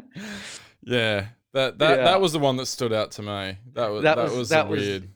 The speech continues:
Speaker 1: That was
Speaker 2: yeah.
Speaker 1: weird.
Speaker 2: And the other one, um, so it's quite funny that the Sharks have always been the ones on the chopping block, and now they're almost in the, like,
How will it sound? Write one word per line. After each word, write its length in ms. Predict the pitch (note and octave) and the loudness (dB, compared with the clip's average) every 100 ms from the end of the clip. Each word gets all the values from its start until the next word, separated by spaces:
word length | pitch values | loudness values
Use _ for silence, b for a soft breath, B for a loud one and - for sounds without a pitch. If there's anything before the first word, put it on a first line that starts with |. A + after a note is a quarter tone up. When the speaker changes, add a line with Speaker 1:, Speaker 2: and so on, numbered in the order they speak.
| _ | _
Speaker 1:
That 160 | A#2 G#2 | -6 -4
was 140 | G#2+ | 0
Speaker 2:
yeah. 180 | C3 A2 | 0 0
Speaker 1:
weird. 240 | F#2+ G2+ - _ b b b | -2 -8 -14 _ b b b
Speaker 2:
And 140 | D3+ | -2
the 100 | E3 | 2
other 180 | E3+ A3 | 2 2
one, 540 | F3+ D3+ C3+ B2+ B2+ _ | -2 -4 -4 -8 -14 _
um, 460 | B2+ A#2+ A2 G2+ G2 _ _ _ _ - - | -6 -4 -4 -8 -12 _ _ _ _ -20 -16
so 260 | - C3 | -6 -4
it's 160 | A#2+ B2 | -4 -6
quite 320 | - B2+ A2+ | -4 -2 -2
funny 360 | - A#2+ G#2 G#2 | -6 -8 -6 -6
that 160 | G2+ - | -8 -12
the 40 | |
Sharks 440 | - A2+ G#2 G#2 - | -8 -4 -2 -4 -8
have 140 | G#2 | -8
always 460 | G#2 G#2 G2+ G2 G2+ | -6 -4 -4 -6 -10
been 320 | G2+ F#2 F2 | -12 -12 -14
the 80 | E2+ | -18
ones 340 | F2+ F#2 G2 | -16 -16 -16
on 100 | G#2 | -18
the 60 | F#2 | -16
chopping 380 | - A2 A2+ G#2+ | -10 -10 -8 -12
block, 260 | F#2+ - _ _ _ b b b _ | -14 -16 _ _ _ b b b _
and 540 | A2+ G2+ F#2 F#2+ F#2 - - | -8 -6 -6 -10 -14 -18 -10
now 380 | B2 A2+ A2 | -6 -4 -4
they're 320 | A2 G#2 G2 F#2 | -6 -6 -8 -8
almost 540 | B2+ F3 D#3 G2+ - | -10 -10 -10 -12 -14
in 140 | G#2 | -14
the, 160 | F#2+ F2+ | -12 -14
like, 220 | D#2+ F2+ | -10 -12